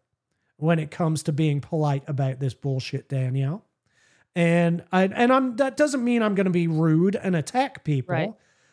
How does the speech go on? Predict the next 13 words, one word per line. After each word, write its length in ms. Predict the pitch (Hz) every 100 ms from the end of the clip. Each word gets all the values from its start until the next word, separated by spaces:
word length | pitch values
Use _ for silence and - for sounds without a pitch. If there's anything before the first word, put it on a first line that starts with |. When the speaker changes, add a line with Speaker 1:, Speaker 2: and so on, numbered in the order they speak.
| _ -
Speaker 1:
But 120 | 185
what 220 | 220 254
it 160 | 208 160
does 280 | 240 277
mean 300 | 170 160 156
is 180 | 175 156
that 300 | 175 190 - _ _ _ _ _ _ _ _ _ _ _ _ _ _
I'm 240 | 190 226 226
not 220 | 277 -
gonna 180 | 254 190
recognize 880 | 170 156 - 147 156 147 143 127 139
your 140 | 147
chosen 920 | - - 190 170 151 151 139 123 113